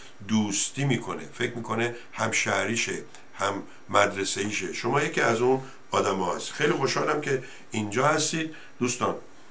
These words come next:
بازم لطف کنید لایک و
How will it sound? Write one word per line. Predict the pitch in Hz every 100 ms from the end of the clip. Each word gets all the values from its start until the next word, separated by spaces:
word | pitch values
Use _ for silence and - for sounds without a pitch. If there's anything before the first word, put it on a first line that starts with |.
| - -
بازم | 95 107 104 90 92
لطف | 131 139
کنید | - 139 139 135 - - - -
لایک | 85 92 113 131 139 -
و | 131